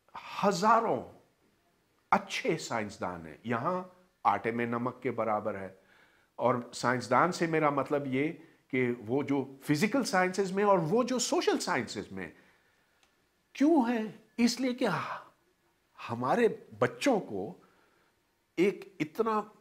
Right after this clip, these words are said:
बोझ के तहत रखा जाता है कि अक्सर और बेशतर के दिमाग जो है वो शाहदुल्ले के चूहे के बराबर हो जाते हैं। वो जो टोपी पहनाई जाती है, लोहे की टोपी पहनाई जाती,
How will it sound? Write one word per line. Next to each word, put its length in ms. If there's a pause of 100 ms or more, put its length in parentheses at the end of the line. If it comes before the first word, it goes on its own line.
बोझ 520
के 140
तहत 400
रखा 320
जाता 400
है 300 (540)
कि 380 (240)
अक्सर 360
और 100
बेशतर 440
के 140
दिमाग 440
जो 80
है 100
वो 120
शाहदुल्ले 520
के 140
चूहे 460
के 120
बराबर 400
हो 200
जाते 360
हैं। 160 (680)
वो 80
जो 120
टोपी 400
पहनाई 400
जाती 400
है, 180
लोहे 220
की 220
टोपी 340
पहनाई 400
जाती, 420